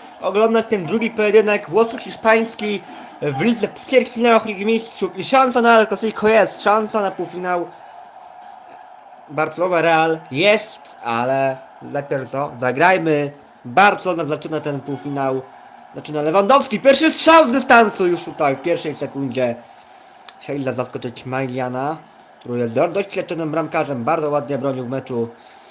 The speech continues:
w meczu właśnie z Rakowem Częstochowa, grobiąc Raków Częstochowa aż osiem do dwóch, czyli Milan też jest jednak jednym z jednych faworytów tego meczu. Yy, Cancelo.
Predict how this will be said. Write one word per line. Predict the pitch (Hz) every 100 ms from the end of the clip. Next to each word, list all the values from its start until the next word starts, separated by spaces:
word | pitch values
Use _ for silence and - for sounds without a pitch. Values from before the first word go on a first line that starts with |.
| - - - - - - - - - -
w | 117
meczu | 120 127 127
właśnie | 120 120 117
z | 110
Rakowem | 127 170 175
Częstochowa, | 180 170 170 160 180 160 151 147 - - - - - - - - - - - -
grobiąc | 117 180 185 170 143
Raków | 151 135
Częstochowa | 151 131 139 135 131
aż | 117 113
osiem | 185 185 156
do | 156
dwóch, | 135 165 208 - - - - - - - - - - - - - -
czyli | 117
Milan | 120 135 123
też | 120 147
jest | 123 -
jednak | 120 123 - _
jednym | 147 147 139 110
z |
jednych | 156 170 156
faworytów | 156 160 170 135
tego | - 123
meczu. | 120 117 120 131 156 - _ _ _ _ _ _ _ - - -
Yy, | - 107
Cancelo. | 131 123 127 120 123